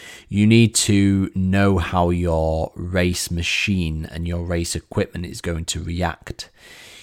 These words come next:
You need to know how that is going to feel on race day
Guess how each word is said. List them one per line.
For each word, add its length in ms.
You 100
need 220
to 100
know 260
how 280
that 280
is 120
going 240
to 100
feel 880
on 180
race 300
day 320